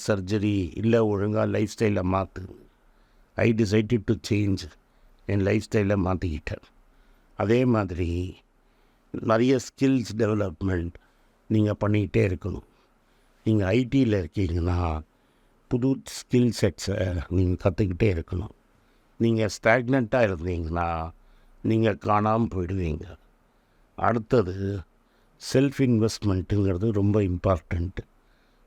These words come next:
கான்ஸ்டன்ட்டா புது கோர்சஸ் படிச்சு,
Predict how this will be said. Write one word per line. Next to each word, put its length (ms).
கான்ஸ்டன்ட்டா 1000
புது 340
கோர்சஸ் 460
படிச்சு, 680